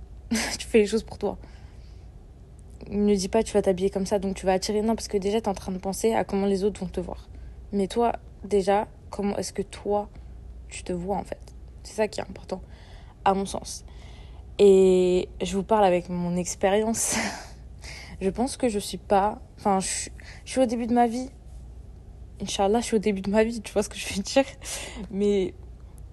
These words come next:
avec ma, ma maigre expérience qui est quand même assez volumineuse, <laughs> on va dire, euh, de ce point de vue-là, du point de vue de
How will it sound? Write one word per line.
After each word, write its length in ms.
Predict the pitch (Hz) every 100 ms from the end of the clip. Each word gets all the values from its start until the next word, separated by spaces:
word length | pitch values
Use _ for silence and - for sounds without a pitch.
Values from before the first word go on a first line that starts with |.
| - - - - - - - -
avec 380 | - 208 202 196
ma, 200 | 208 196
ma 500 | 190 190 196 190 190
maigre 260 | 196 226 247
expérience 540 | 254 - 233 226 226
qui 120 | -
est 60 | 196
quand 100 | 196
même 200 | 196 196
assez 840 | 202 - 196 190 185 185 180 180 180 180 - - - - - -
volumineuse, 840 | 190 214 208 208 202 262 226 - - - -
<laughs> 360 | - - 220 -
on 40 |
va 100 | 190
dire, 200 | 196 202 -
euh, 180 | - -
de 120 | 196
ce 160 | -
point 240 | 196 - 214
de 60 |
vue-là, 280 | 190 185 180 - 185
du 140 | 180
point 160 | - 190
de 80 |
vue 120 | 180 185
de 280 | 175 170